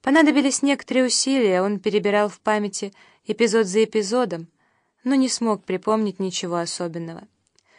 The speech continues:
Отношения оставались привычно доверительными,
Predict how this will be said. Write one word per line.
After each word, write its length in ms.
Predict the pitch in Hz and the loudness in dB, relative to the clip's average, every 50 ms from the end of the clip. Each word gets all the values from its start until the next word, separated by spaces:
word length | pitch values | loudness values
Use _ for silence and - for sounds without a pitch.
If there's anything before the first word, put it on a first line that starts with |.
| _ _ _ _ _ _ _ _ _ _ - | _ _ _ _ _ _ _ _ _ _ -6
Отношения 560 | 262 262 277 311 294 302 330 339 320 320 311 | -2 2 2 4 4 4 4 4 6 6 4
оставались 580 | 302 302 - 277 254 262 262 262 262 - - | 2 2 0 2 4 4 4 4 4 2 0
привычно 580 | - - 240 247 233 247 233 - - - 208 196 | 0 0 2 2 4 2 0 0 -2 -4 -2 -2
доверительными, 920 | 190 196 180 185 196 233 254 247 - - 226 214 208 208 202 202 196 196 | 0 0 0 0 0 0 0 -2 -4 -4 -2 -2 -2 -2 -4 -6 -6 -8